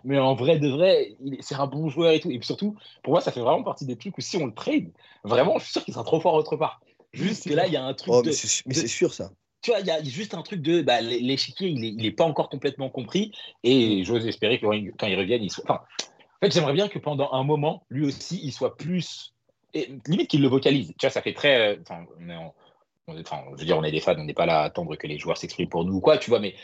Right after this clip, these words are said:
Speaker 1: ce qu'on entend de lui, de, à chaque fois, sur tous les trucs et tout, c'est surtout, « Ah bah oui, j'essaye de m'adapter, c'est pas facile, mais c'est pas, c'est pas mon rôle pr-, euh, préféré », par exemple. Là où t'as pas mal d'autres joueurs qui vont ju-, plutôt te dire, « Bah oui, euh,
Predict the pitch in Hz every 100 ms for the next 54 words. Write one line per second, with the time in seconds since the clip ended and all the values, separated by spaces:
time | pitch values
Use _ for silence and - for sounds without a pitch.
0 | - _ - 127 - - 147 143 175 170
1 | 135 131 156 165 139 - 90 294 - -
2 | - 160 - - 165 160 - - - 151
3 | 110 147 113 160 165 110 98 165 170 -
4 | - 131 - 120 120 120 110 107 110 -
5 | 135 90 - - 147 123 98 - 117 -
6 | _ - 131 135 131 123 - 117 107 127
7 | 120 107 - 107 - 107 - - - 123
8 | 160 151 113 143 165 143 143 135 113 170
9 | - 107 107 110 - 131 147 117 147 120
10 | 127 139